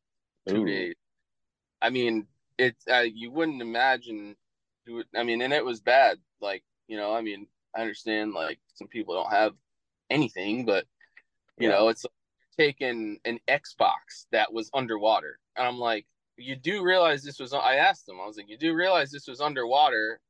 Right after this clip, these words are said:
Speaker 1: And they just don't realize how bad it was. So, like, they just think we're like,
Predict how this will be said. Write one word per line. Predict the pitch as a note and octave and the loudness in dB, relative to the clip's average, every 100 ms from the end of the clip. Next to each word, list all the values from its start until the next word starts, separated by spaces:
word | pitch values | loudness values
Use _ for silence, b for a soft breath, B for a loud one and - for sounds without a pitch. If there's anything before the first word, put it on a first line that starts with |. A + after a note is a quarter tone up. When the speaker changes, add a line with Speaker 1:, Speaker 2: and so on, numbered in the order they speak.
| - | -16
Speaker 1:
And | A#2+ | -12
they | C3 | -10
just | C#3 B2 - | -12 -8 -2
don't | B2+ G#2 | -2 -2
realize | B2 C3 A#2 G#2+ G#2 | 0 4 4 2 -2
how | A2+ F#2+ | -8 -6
bad | E2 G2+ | -2 -2
it | E2 | -2
was. | G#2 A#2 E2 - | -2 -2 -4 -6
So, | G#2 F#2+ | -6 -6
like, | F#2+ | -6
they | G#2+ | -8
just | A#2 - | -8 -6
think | A#2 G#2+ | -6 -4
we're | G2+ | -2
like, | F2+ F2+ | 0 0